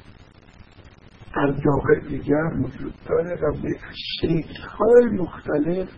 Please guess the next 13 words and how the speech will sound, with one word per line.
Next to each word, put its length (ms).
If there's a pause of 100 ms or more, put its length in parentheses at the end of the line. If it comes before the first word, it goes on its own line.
(840)
یک 400
دستگاه 1160 (340)
سلطه، 400
یک 380 (360)
شکلی 460
از 140 (220)
سلطه 720 (1120)
بالاخره 560
زبان 640
بحرانی 540
می‌شه 600 (800)
و، 60 (1300)
اه، 440